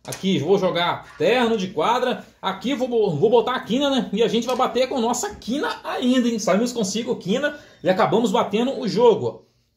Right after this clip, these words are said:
Quadra de quina. Aqui vai botar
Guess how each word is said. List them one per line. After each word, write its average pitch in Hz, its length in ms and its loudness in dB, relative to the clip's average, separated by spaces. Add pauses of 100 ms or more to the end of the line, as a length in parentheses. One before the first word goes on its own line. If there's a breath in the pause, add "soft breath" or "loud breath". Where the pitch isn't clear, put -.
Quadra 254 440 -2
de 170 120 -4
quina. 214 600 -2 (160)
Aqui 202 360 -4
vai 214 180 4
botar 190 640 -2